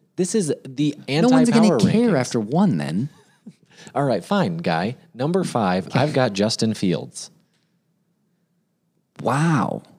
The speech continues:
Speaker 1: Number five.
Speaker 2: Okay, okay, I,
Speaker 1: <laughs>
Speaker 2: that's
Speaker 1: See,
Speaker 2: good.
Speaker 1: it's, you said we were gonna have the same ones. This
Speaker 2: I,
Speaker 1: is
Speaker 2: w-,
Speaker 1: different.
Speaker 2: he's not even on my list.
Speaker 1: I know, I know. You're welcome.
Speaker 2: He was
Speaker 1: I
Speaker 2: on my
Speaker 1: think
Speaker 2: radar, but he's not on my list.
Speaker 1: he's played in the league for three years. He
Speaker 2: Yeah.
Speaker 1: has one fourth quarter comeback in those three years.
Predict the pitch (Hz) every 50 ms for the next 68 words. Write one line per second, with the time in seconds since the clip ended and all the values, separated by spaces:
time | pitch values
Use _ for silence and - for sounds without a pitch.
0 | _ _ _ _ - 85 87 107 123 127 127 123 117 - - - - 87 90 -
1 | - 156 156 - 165 190 220 175 113 113 131 - - - 107 - 113 120 123 127
2 | 160 175 220 - 269 285 240 165 165 143 160 147 147 147 160 170 - 147 156 170
3 | 170 180 170 180 180 175 180 175 175 175 170 - 185 190 190 202 247 254 196 131
4 | - 131 156 170 160 135 - - - - 98 - 139 156 165 175 196 190 190 190
5 | 190 185 180 175 180 226 277 294 - - - - 131 131 131 135 143 170 269 320
6 | 220 82 92 98 101 120 170 190 107 95 98 95 92 104 151 220 - - 87 78
7 | 73 71 - - 156 180 202 214 180 127 104 107 123 185 185 113 - - 95 104
8 | 107 117 127 - 156 165 208 175 95 87 87 101 151 240 214 135 - - - -
9 | 127 131 120 - - - 131 147 160 165 131 104 98 98 95 - - 92 82 -
10 | - 107 117 110 92 80 76 78 78 - - - 117 107 101 - 90 87 92 107
11 | 131 160 165 147 - 104 95 87 - - - 87 78 78 - - 87 82 80 78
12 | 80 - - - 104 104 107 113 120 127 113 - - 113 113 113 110 110 135 131
13 | - - - - - -